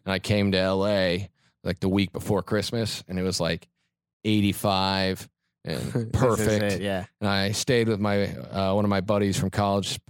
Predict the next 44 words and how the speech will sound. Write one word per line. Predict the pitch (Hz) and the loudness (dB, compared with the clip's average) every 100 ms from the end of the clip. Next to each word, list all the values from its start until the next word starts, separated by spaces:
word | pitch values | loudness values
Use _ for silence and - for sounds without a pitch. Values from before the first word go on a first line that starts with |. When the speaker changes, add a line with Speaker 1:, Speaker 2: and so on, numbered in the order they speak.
| - | -4
Speaker 1:
He | 104 98 - - | 0 0 -4 -6
was | 117 - | -2 0
from | 120 104 | 2 2
L | 101 98 | 2 2
A, | 98 101 | 2 2
or | 95 92 90 - | 2 0 -2 -4
his | 107 | -2
parents | - 101 98 | 0 2 2
at | 101 | 0
least | 95 90 | 0 -2
had | 92 | 0
moved | 98 95 | 0 0
to | 90 | 0
L | 92 | 0
A. | 92 95 | 0 0
So | 92 95 95 87 | 0 0 0 -2
I | 123 | -2
stayed | - 113 104 | 0 2 2
with | 90 | 2
them | 104 101 98 | 0 2 2
down | 92 92 | 0 0
in | 92 | 0
Redondo. | 90 95 95 95 98 95 | 0 0 0 2 0 0
Speaker 2:
Yeah. | 113 101 98 - _ _ | 0 -2 -4 -14 _ _
Speaker 1:
And | 80 85 87 87 - | -2 0 0 -2 -6
went | - 101 | -4 -2
to | 95 | -2
the | |
beach, | 90 92 98 98 - | -2 0 2 0 0
and | 87 90 - - _ - - - _ _ - | -2 -4 -6 -12 _ -20 -20 -20 _ _ -6
it's | - | -2
just | 87 | 0
like, | 95 | 2
"This | 120 107 | 2 0
is | 95 | 0
fucking | 107 92 98 | 0 0 0
great." | 101 104 92 - | 2 2 0 -4
And | 98 90 - - - - - - 117 | -8 -8 -12 -20 -20 -20 -20 -14 -10
one | - 135 | -2 2
of | 120 | 2
the, | 123 127 123 | 2 2 0
one | - 139 | 0 0
of | 139 117 | 0 -2
his | - - 147 143 120 | -6 -2 0 0 -2